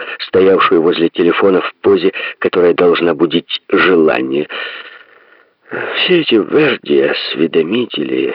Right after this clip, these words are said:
Савонаролы хороши для упражнений.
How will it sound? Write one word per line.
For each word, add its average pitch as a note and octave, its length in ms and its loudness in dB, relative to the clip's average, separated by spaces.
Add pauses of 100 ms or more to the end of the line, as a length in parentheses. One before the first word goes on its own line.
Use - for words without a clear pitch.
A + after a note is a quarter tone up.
(140)
Савонаролы D#2 920 0 (880)
хороши A2 440 2
для G#2 180 2
упражнений. D#2 880 0